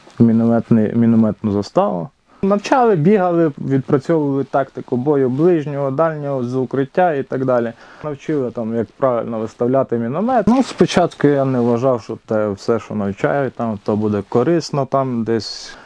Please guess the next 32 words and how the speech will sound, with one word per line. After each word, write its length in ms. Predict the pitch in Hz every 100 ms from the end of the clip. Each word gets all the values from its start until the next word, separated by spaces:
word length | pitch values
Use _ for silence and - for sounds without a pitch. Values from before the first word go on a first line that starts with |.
| -
Потім 220 | 139 165
мені 260 | 165 160 143
почало 400 | 143 - 135 135
це 180 | - 131
подобатись 680 | - 117 110 104 - 107
вже. 240 | 98 101 107 - -
Ну 320 | - 208 247
і 320 | 190 151 135 131 - - - -
тренува-, 560 | 139 139 135 135 156
тренувалися 720 | 143 131 135 143 156 135 -
кожен 380 | 113 120 113 107
день, 200 | 98 98 - - - -
готувалися 600 | - - 117 120 117 -
до 160 | 107 98
виїзду. 400 | 95 95 95 - - - - - - _ -
В 180 | 110 110
жовтні 400 | 127 131 113 107
мене 220 | 107 104
перевели 520 | - 107 107 127 202
в 60 | 220
середині 500 | - 180 180 180 165
міс-, 380 | 170 170 - 160
місяця, 580 | 160 - 147 - 120
а 100 | 117
дванадцятого 840 | 110 117 127 120 - 123 113 113 101 - - - _ -
грудня 400 | 123 147 147 135
у 40 | 117
нас 200 | 117 107
був 200 | 113 101
вже 120 | 104
виїзд 540 | 98 98 - - - - - -
на 300 | 208 107